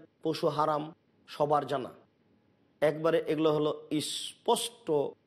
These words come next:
হারাম। আল্লাহ রাসূল বলছেন, "আল হালালু বাইয়িন ওয়াল হারামু বাইয়িন",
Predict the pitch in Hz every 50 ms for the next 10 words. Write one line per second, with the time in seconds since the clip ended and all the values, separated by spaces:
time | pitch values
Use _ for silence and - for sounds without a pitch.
0 | _ - - - 127 127 117 104 85 - - _ _ _ - 131 151 160 165 165
1 | 156 160 - 165 151 160 160 151 143 - 156 143 147 - - _ _ _ - 143
2 | 143 - - - - - 120 131 156 170 165 160 151 143 156 151 147 147 156 147
3 | 147 139 - - _ _ _ - 143 143 143 - - - - 123 113 123 143 143
4 | 143 143 131 139 139 139 135 131 131 131 131